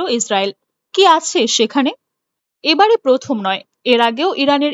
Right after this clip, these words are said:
ইস্পাহানে হামলা চালিয়েছিল ইসরায়েল। বরাবরই ইসরায়েলি গোয়েন্দা সংস্থা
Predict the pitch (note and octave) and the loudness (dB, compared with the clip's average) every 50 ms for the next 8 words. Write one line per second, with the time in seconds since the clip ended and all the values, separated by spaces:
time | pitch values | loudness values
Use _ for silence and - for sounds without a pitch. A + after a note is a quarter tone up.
0 | - D4 C#4+ - - F4+ F4 E4+ F4+ E4+ F4+ F4 C#4+ D4 C4+ C4 C4 D#4 E4+ - | -4 -6 -6 -4 0 0 0 0 0 -4 -4 -4 2 2 2 2 2 0 0 0
1 | E4+ E4 E4+ F4 F4 - - F4 A#3+ G3 - - A3+ G#3 - - G#3 G3 G3+ G3 | 0 0 0 -2 -4 -2 -4 -2 -2 -2 -2 -2 -2 -2 0 0 0 0 0 -2
2 | - _ _ _ _ _ _ _ _ - A#3+ C#4 D4 E4+ F#4+ F#4+ G#4+ G#4+ G#4 F4+ | -6 _ _ _ _ _ _ _ _ -2 0 2 2 2 2 0 0 0 0 0
3 | F4 - F#4 F4+ F4 F4 F4+ C4 C4 C#4 C#4+ C#4+ C4+ D#4+ E4 - D#4 D4 D4+ D4+ | -2 0 0 0 0 0 -2 0 0 0 0 2 0 0 0 0 -2 -2 -2 -4
4 | - F4 | -4 -4